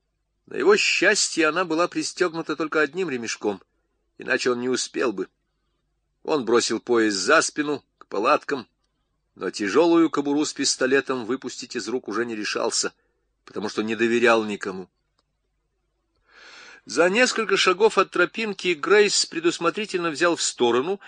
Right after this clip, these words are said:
хотя у Маста и в мыслях не было ударить его ногой. Таким образом, он вышел на тропинку на одном уровне с Мастом,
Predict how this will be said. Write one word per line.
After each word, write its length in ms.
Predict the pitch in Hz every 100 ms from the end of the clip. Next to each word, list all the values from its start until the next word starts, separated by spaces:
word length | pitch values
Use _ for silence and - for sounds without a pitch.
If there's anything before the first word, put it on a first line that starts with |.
| - -
хотя 320 | 196 - 220
у 140 | 180
Маста 480 | 175 185 175 - 156
и 140 | 156
в 120 | 143 135
мыслях 600 | 175 147 - 110 101 107
не 160 | 110
было 200 | 101 101
ударить 500 | 107 101 104 101 -
его 220 | 110 113
ногой. 440 | 131 147 127 101 82 - - _
Таким 480 | - 117 - 170 165
образом, 500 | 170 165 160 165 156 - _ _ _
он 260 | 135 156 131
вышел 420 | 135 156 - 156
на 120 | 151
тропинку 600 | 151 147 139 147 - 147 _ _ _
на 200 | - 131
одном 380 | 139 113 131 143
уровне 360 | 131 139 135 135
с 140 | -
Мастом, 580 | 127 131 110 - 104